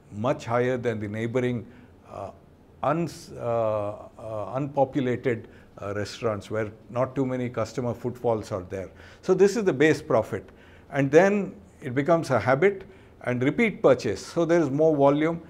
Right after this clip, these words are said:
You keep going there every day. Once in a while, you bring a friend,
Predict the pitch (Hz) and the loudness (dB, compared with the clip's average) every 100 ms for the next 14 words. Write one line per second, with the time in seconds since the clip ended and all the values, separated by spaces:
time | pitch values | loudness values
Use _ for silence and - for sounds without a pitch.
0 | - - 127 127 156 131 143 147 143 139 | -18 -6 -4 0 0 4 2 2 2 4
1 | 139 147 127 135 139 139 135 131 131 143 | 4 0 -2 0 2 4 4 2 0 -2
2 | 131 131 127 127 104 123 127 117 - 127 | 2 4 4 2 0 -2 0 -2 0 0
3 | 135 151 | 0 -2